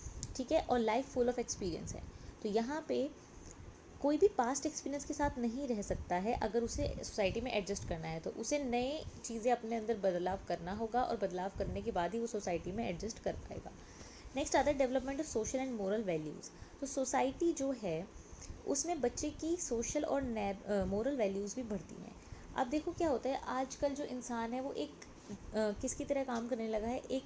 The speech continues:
animal की तरह काम करने लगा है। और इस animality को हटाने के लिए moral education बहुत ज़्यादा ज़रूरी है। तो moral एजुकेशन और सोशल एजु-, education जो है वो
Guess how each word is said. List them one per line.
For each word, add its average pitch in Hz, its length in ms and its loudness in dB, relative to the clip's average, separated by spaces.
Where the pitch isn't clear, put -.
animal 226 340 0
की 262 100 -4
तरह 226 180 -2
काम 175 260 -6
करने 165 180 -4
लगा 156 180 -2
है। - 60 -4
और 285 120 6
इस - 200 0
animality 240 560 2
को 294 100 -2
हटाने 190 420 -2
के 233 120 -4
लिए 269 80 0
moral 220 280 0
education 208 460 -2
बहुत 214 180 8
ज़्यादा 214 220 8
ज़रूरी 180 500 0
है। 196 160 2
तो 240 60 0
moral 262 280 4
एजुकेशन 285 480 0
और 311 80 -6
सोशल 277 320 0
एजु-, 226 340 0
education 214 480 -2
जो 214 200 0
है 214 260 -2
वो 240 440 0